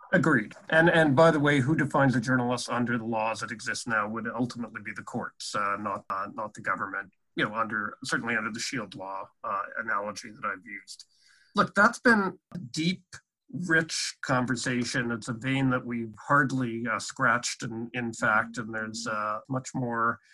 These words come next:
that can and will be discussed, particularly if governments, uh, as they seem to be doing around the world, are, are moving forward on you know, one of these two issues or both of them, uh,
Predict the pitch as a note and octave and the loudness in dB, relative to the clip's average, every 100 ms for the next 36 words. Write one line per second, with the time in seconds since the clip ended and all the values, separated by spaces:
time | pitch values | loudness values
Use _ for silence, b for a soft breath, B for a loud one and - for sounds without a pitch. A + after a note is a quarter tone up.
0 | b _ B2 - - C#3 C3 C3 B2 A2+ | b _ -4 -4 -2 2 4 4 2 -2
1 | A2+ B2 - C3+ C3 A#2+ A#2+ A2+ - B2 | -4 -6 -6 -2 0 0 -2 -4 -4 -4
2 | - - - A#2 C3+ A#2 A2 - A#2 A#2 | -4 -8 -8 -6 -6 -4 -6 -6 -6 -4
3 | A#2+ A#2 A#2+ - A#2+ A2 A2 A#2 A2 A#2+ | -4 -4 -8 -6 -2 0 0 -4 -6 -8
4 | G#2+ - C#3 B2 A#2+ A2 A#2+ A2+ A2 A2 | -10 -8 -4 -4 -6 -6 -6 -6 -2 0
5 | A2 A2+ A2 A2 A2 A2 G#2+ G#2+ G#2+ - | 0 -4 -6 -8 -8 -6 -2 0 -2 -6
6 | _ _ _ - A#2 A2+ A#2+ A#2+ A#2 A2+ | _ _ _ 0 2 2 0 -2 -4 -6
7 | - A#2+ A#2+ A2+ A2+ A#2 - A#2+ A2+ A2 | -6 -2 -2 0 0 0 -2 -4 -4 -2
8 | A2 A2+ A#2 _ - A#2+ A2+ A2+ A#2 C#3 | -4 -8 -12 _ -6 -6 -6 -6 0 2
9 | C3 A#2+ A#2+ A#2 - A#2+ A#2 A2+ C3 A#2 | 2 -2 -8 -8 -8 -4 -4 -4 -4 -4
10 | A#2 A2+ A#2 G#2+ G#2+ B2 C3 - G#2+ A2+ | -6 -8 -8 -10 -6 -2 -2 -2 -8 -8
11 | G#2 A2 A#2 - A#2+ | -10 -10 -12 -10 -6